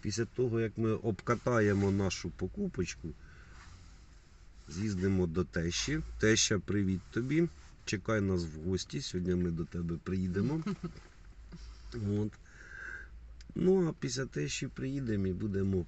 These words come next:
Speaker 1: просто тупо відпочивати.
Speaker 2: Слава тобі, Господи, за таку погоду.
Speaker 1: <laughs> Ну, я вже сказав, що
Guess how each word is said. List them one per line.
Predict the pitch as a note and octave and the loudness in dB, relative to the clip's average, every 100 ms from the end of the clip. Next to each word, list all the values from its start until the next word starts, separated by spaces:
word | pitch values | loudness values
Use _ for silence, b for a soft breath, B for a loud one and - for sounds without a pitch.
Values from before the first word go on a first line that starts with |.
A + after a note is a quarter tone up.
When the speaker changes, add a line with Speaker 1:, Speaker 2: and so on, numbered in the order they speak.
| - | -4
Speaker 1:
просто | F2+ A2 E3 E3+ - - A2+ - - | 0 4 4 2 -2 -6 -4 -6 -4
тупо | A#2+ C#3+ - B2+ - F2+ | -2 -2 -4 -6 -4 -4
відпочивати. | E2+ A2 - F2+ G2 - F2+ E2+ D#2+ D2+ - | -2 -4 -6 -8 -6 -6 -6 -6 -8 -10 -10
Speaker 2:
Слава | - D#4+ E4 D#4 | 2 2 4 0
тобі, | C#4+ B3 B3+ | -4 -2 0
Господи, | A#3+ D4 E4 - - B3 A3 G#3 | 2 4 4 4 2 0 4 2
за | G#3 G#3+ | 4 4
таку | - B3+ - D#4+ | 6 4 4 2
погоду. | C#4 D4 D4 C4+ C4 A#3 A3 C#4 | 2 4 6 6 6 4 6 8
Speaker 1:
<laughs> | E4+ A3+ - - - - - - | 8 8 6 6 2 -2 -4 2
Ну, | A#2 D#3+ E3+ | 12 12 12
я | B2 C3 | 10 8
вже | C3 B2+ | 6 4
сказав, | - C3+ B2+ G#2+ F2+ | 2 2 4 4 2
що | - | -2